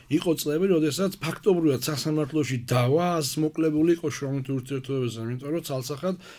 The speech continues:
ეწერა შრომის კოდექსში ისეთი ნორმა და მუხლები იყო, რომელიც შეუძლებელს ხდიდა, რომ დასაქმებულს ედავა თავისუფლების დასაცავად. ა, აქედან გამომდინარე, დღეს მეტნაკლებად ეს დისბალანსი აღმოიფხვრა, მაგრამ კიდევ მეტი არის გასაკეთებელი, რომ, იმიტომ რომ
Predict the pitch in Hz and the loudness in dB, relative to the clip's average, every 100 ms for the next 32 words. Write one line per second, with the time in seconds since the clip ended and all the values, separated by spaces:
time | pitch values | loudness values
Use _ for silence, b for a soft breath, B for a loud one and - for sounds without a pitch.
0 | B 131 147 131 117 139 139 139 147 127 | B -2 -2 -4 -4 -2 -2 -2 -2 -2
1 | 123 127 123 127 123 120 127 131 120 117 | -4 -4 -4 -4 -4 -2 -2 -2 -4 -4
2 | 120 - 131 120 123 127 190 214 151 151 | -4 -4 -4 -4 -4 -4 -2 0 0 0
3 | 185 - B B B - 208 175 160 147 | -2 -4 B B B 4 6 6 6 4
4 | 127 - 143 156 175 175 143 123 139 135 | 2 -2 -2 0 0 0 0 -2 -6 -4
5 | 139 156 127 123 127 143 127 120 123 123 | -4 -2 0 0 0 -2 -2 -4 -4 -6
6 | 123 127 131 123 - 113 - 113 110 107 | -6 -4 -4 -4 -6 -8 -6 -6 -6 -10
7 | B B B B B 131 131 139 190 202 | B B B B B -4 -4 -2 0 2
8 | 190 190 202 208 175 139 170 165 139 160 | 2 2 2 2 2 2 0 2 2 2
9 | 185 180 175 165 180 160 156 135 147 143 | 2 -2 0 0 2 2 2 2 0 0
10 | 143 143 123 139 131 123 127 135 131 214 | 0 0 -2 -4 -2 0 0 -2 -4 -4
11 | 208 202 202 226 214 220 190 175 165 170 | -2 0 0 2 10 10 12 8 6 2
12 | 131 113 113 - 127 135 127 143 143 151 | 0 0 0 0 -2 -8 -6 -2 0 2
13 | 170 208 190 156 139 | 4 4 2 0 -2